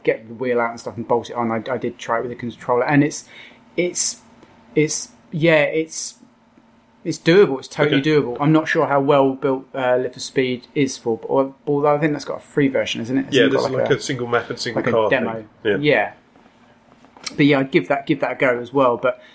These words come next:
Speaker 1: yeah, I'd say that actually Assetto Cors-, Corsa is quite well, well built for, for controller support. Um, and it, it's kind of like, um, uh, War Thunder in a way, where they've kind of segmented that kind of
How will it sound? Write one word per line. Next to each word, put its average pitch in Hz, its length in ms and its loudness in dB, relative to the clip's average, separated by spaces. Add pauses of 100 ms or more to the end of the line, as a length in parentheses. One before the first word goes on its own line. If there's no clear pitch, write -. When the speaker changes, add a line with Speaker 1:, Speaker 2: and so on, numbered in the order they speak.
(160)
Speaker 1:
yeah, 131 260 2
I'd 135 160 0
say 143 200 2
that 131 180 -2 (240)
actually 135 400 -2
Assetto 127 320 0
Cors-, - 260 -4 (300)
Corsa 139 360 0
is 147 120 0
quite 135 260 -2
well, 120 260 0 (400)
well 120 260 -2 (280)
built 131 240 2
for, 110 300 -4 (160)
for 113 100 -8
controller 113 440 -6
support. - 420 0 (460)
Um, 127 300 2
and 156 140 0
it, 180 200 -4
it's - 140 -2
kind 226 200 2
of 160 80 -2
like, 156 380 0
um, 135 520 6 (760)
uh, 127 300 0
War 165 180 4
Thunder 131 280 -2
in 127 80 -2
a 131 40 -4
way, 123 180 2
where 135 180 2
they've 131 140 0
kind 147 180 0
of 123 60 -6
segmented 135 580 2
that 123 160 -2
kind 120 260 -4
of 120 160 -6